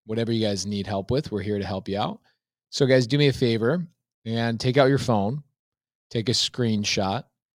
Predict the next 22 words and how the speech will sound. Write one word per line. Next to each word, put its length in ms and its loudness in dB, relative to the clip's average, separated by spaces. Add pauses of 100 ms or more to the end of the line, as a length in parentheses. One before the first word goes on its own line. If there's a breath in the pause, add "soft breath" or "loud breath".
(180)
and 60 -6
I 60 0
want 200 2
you 100 2
guys 260 4
to 100 -6
tag 560 0
me 440 -2
and 240 -2
Cody 320 0
Barton. 500 0 (420)
And 80 -6
I 60 -2
want 200 -2
you 100 -2
guys 260 2
to 80 -6
say, 320 -4 (360)
"Cody, 340 2
where 320 2
you 260 0
at? 220 -6